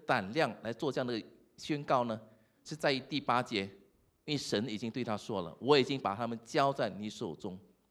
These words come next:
耶稣也能够这么凭着信心大胆的祷告，原因是因为神已经应许，因为他理解上帝的话语。所以我们的祷告的信心在于神的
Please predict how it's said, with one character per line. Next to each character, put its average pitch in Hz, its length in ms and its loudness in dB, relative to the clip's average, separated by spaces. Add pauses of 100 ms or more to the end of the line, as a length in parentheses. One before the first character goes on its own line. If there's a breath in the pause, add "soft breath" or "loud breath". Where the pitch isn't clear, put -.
(1200 loud breath)
耶 202 120 4
稣 214 100 8
也 170 80 12
能 143 100 4
够 160 100 4
这 160 120 2
么 156 100 6
凭 143 300 -2
着 139 60 2
信 147 180 -2
心 139 100 -6
大 151 200 4
胆 104 120 -4
的 107 80 -6
祷 104 160 -4
告， 110 200 -2
原 131 340 4
因 175 140 -4
是 170 160 -6
因 156 160 -6
为 143 120 0
神 120 380 -2
已 117 180 -6
经 143 300 -8
应 151 180 -2
许， 104 280 -8 (440 loud breath)
因 160 120 0
为 151 60 2
他 147 140 2
理 135 340 0
解 127 200 -2
上 131 260 -2
帝 123 80 -8
的 104 120 -4
话 101 200 -4
语。 87 100 -8 (800)
所 - 100 -4
以 175 60 8
我 156 40 6
们 160 120 2
的 156 120 2
祷 135 160 4
告 151 160 2
的 131 80 0
信 147 200 -6
心 143 120 -8 (100)
在 180 160 4
于 139 200 -2 (140)
神 127 180 -4
的 127 80 -6